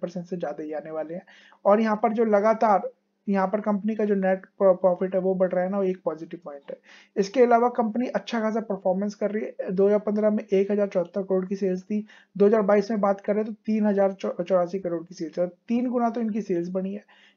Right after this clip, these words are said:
इसके अलावा नेट प्रॉफिट की बात करें तो यहाँ पर देखिए इक्कीस करोड़ से दो सौ छप्पन करोड़ का प्रॉफिट वो हो गया है। तो यहाँ पर प्रॉफिट में देखिए टेन टाइम से ज़्यादा की यहाँ पर ग्रोथ हुई है। तो ये सब चीज़ बताती है, ये जो, अ, यहाँ पर पैरामीटर है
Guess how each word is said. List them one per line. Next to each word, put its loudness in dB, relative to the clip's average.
इसके 0
अलावा 4
नेट 0
प्रॉफिट -2
की -4
बात 2
करें -2
तो -6
यहाँ -2
पर -2
देखिए -4
इक्कीस -8
करोड़ 0
से -4
दो -2
सौ -6
छप्पन -6
करोड़ 0
का 0
प्रॉफिट -2
वो -2
हो 0
गया 2
है। -2
तो -4
यहाँ 4
पर -2
प्रॉफिट 0
में 0
देखिए -2
टेन 0
टाइम 0
से -6
ज़्यादा 0
की -2
यहाँ -2
पर -4
ग्रोथ 0
हुई 0
है। -4
तो 0
ये 4
सब 2
चीज़ -4
बताती 2
है, 0
ये -2
जो, 0
अ, 4
यहाँ 0
पर -4
पैरामीटर 2
है -4